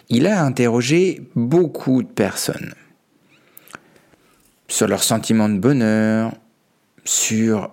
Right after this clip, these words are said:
euh, leur accomplissement, sur cet état de flow. Apparemment, celui-ci entrerait en jeu dans des situations suivantes, c'est-à-dire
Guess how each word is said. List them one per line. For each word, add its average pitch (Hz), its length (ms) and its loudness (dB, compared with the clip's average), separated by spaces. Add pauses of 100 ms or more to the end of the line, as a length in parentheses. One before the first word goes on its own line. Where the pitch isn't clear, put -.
euh, 98 300 0
leur 95 220 0
accomplissement, 110 920 -4 (540)
sur - 260 0
cet 107 220 -2
état 120 200 0
de 104 120 -2
flow. - 260 -6 (960)
Apparemment, 151 800 0
celui-ci 143 760 -2 (260)
entrerait 127 480 0
en 107 160 -2
jeu 135 260 0
dans 107 180 -2
des 98 220 -2
situations 135 720 -2
suivantes, 95 540 -4
c'est-à-dire 127 600 -2